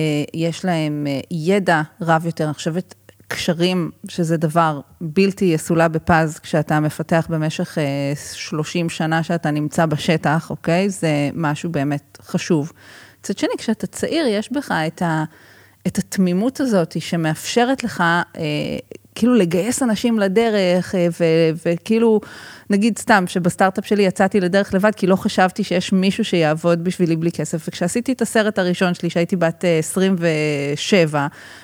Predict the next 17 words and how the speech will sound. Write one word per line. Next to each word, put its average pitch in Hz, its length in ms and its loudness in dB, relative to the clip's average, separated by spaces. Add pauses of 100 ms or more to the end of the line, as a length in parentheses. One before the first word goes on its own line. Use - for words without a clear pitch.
(120)
ובאתי 285 340 4
לעורך, 233 440 6
ובכלל 311 320 2
לא 359 120 4
היה 381 240 2
לי 381 200 0 (420)
שום, 349 400 2
אה, 403 280 0
מחשבה 370 260 0
שאני 370 180 -2
צריכה 349 180 0
לשלם 359 220 0 (200)
לו. 247 60 6
הוא, 285 340 2
היה 285 240 2
לו 349 180 0
ז-, 226 160 -2